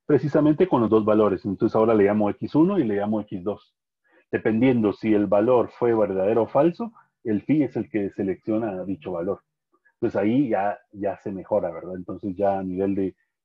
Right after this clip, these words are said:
de una representación intermedia, pues entonces ya, ya quitamos esa ambigüedad que existe, ¿sí?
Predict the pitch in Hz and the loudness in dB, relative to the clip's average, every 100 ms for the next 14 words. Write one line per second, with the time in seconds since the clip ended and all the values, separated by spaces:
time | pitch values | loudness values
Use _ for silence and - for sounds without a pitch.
0 | - 104 107 107 107 110 98 - 107 104 | -6 -2 -2 -2 -4 -6 -6 -6 -6 -6
1 | 98 104 110 117 113 131 _ _ _ _ | -4 -4 -2 2 2 0 _ _ _ _
2 | - 95 98 98 95 101 92 98 90 87 | -8 -6 -4 -4 -4 -4 -2 -2 0 -4
3 | - 104 92 92 92 _ _ _ _ 113 | -2 0 2 0 -8 _ _ _ _ -6
4 | - 120 117 104 110 117 110 110 98 92 | 0 0 0 -4 -4 -4 -2 0 0 0
5 | 92 - - - - - 110 - _ _ | -2 -6 -20 -18 -14 -6 -6 -6 _ _
6 | _ _ _ _ - 143 | _ _ _ _ -12 -12